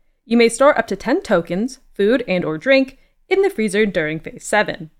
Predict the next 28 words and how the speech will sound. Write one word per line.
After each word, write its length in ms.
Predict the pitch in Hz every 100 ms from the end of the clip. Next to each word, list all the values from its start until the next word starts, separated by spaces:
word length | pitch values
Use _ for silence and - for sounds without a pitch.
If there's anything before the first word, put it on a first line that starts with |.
| _ _ _ _
These 200 | 220 -
items 420 | 190 208 269 285
may 160 | 214 208
be 160 | 285
sold 420 | 339 196 175 180 -
in 100 | 247
subsequent 540 | - - 170 170 -
turns. 500 | - 254 180 - - _ _ _ _ _ _ -
Items 360 | 220 247 320
can 180 | 330 240
be 80 | 190
kept 400 | - - 359 -
in 80 | 302
the 100 | 294
freezer 440 | 294 196 196 214
for 160 | 220 262
as 180 | 269 156
long 260 | 147 147
as 160 | 170 175
you 100 | -
want. 500 | 170 214 - - _ _ _ _ _
If 120 | -
you 80 | 262
have 80 | 247
more 260 | 208 214 294
than 140 | 339
ten 200 | 226 180
tokens, 600 | - 330 285 202 196 190